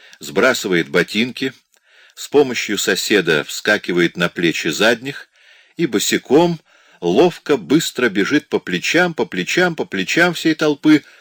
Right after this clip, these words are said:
до самой заветной двери. Стучит в неё, всем коротким своим телом поташон и избиваясь, показывая, как его печёт туда попасть.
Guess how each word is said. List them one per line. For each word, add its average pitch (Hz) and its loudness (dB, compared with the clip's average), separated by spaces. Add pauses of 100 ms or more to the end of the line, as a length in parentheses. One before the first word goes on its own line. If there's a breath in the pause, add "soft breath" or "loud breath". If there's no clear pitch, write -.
(420 soft breath)
до - -6
самой 156 -2
заветной 90 -2
двери. 67 -10 (760)
Стучит - 0
в - -8
неё, 87 -2 (1600)
всем 135 0
коротким 107 -2
своим 87 0
телом 87 0
поташон 127 -2
и 98 -2
избиваясь, 85 0 (360 loud breath)
показывая, 120 0 (400 loud breath)
как 143 -2
его 135 2
печёт - -2
туда 92 -4
попасть. - -12